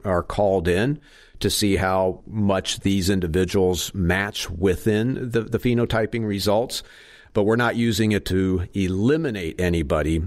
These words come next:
It's just better to gauge whether or not the suspects are following with, following it within the parameters in which the D N A suggests, uh, that the, the, the ear's physical traits might be.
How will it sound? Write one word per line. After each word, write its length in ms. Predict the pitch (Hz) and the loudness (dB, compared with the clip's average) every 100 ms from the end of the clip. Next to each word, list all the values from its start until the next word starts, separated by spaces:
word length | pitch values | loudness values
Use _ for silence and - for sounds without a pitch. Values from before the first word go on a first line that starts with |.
| - | 0
It's 220 | 95 - | -2 2
just 260 | 98 - | -2 -2
better 300 | - 95 98 | -2 0 0
to 140 | 90 90 | -2 -4
gauge 840 | 76 95 95 95 95 85 - - - | 0 0 2 2 0 -2 -6 -6 -8
whether 460 | 101 95 92 92 87 | -2 0 2 2 2
or 80 | |
not 460 | 85 90 87 82 - - - | 0 0 0 -2 -8 -18 -14
the 720 | 117 92 92 87 85 85 80 - - | -8 0 2 2 0 0 -2 -6 -10
suspects 720 | - 113 101 - 98 90 - | -2 0 -2 0 0 0 -4
are 200 | - 92 | 0 0
following 540 | 87 - 107 107 104 90 | 0 0 0 2 0 0
with, 220 | 87 - - - | -2 -4 -12 -8
following 640 | - 120 127 127 123 120 117 | -2 0 0 -2 -2 -2 -2
it 260 | 131 123 - | 0 0 2
within 400 | 110 120 113 107 | 0 2 2 2
the 80 | - | 2
parameters 840 | - 95 104 107 104 92 87 87 | 2 2 2 0 -2 -2 -2 -2
in 100 | 85 | 0
which 220 | 95 92 | 0 0
the 120 | - 85 | -2 -2
D 260 | 101 104 | 2 2
N 100 | 95 | 2
A 140 | 95 90 | 2 0
suggests, 880 | - 85 71 - 117 110 - - - - - _ - | 0 -2 -4 -2 0 0 -2 -4 -6 -16 -20 _ -4
uh, 300 | 90 87 85 | 0 2 2
that 260 | 87 80 | 2 0
the, 140 | - 92 | -2 -2
the, 320 | 123 101 92 | -2 0 0
the 240 | 85 90 104 | 0 0 2
ear's 220 | 95 - | 2 0
physical 320 | 90 - 80 | -4 -4 -4
traits 400 | - 95 82 - | 0 2 0 0
might 240 | 85 71 | 0 0
be. 220 | - 62 | -2 -4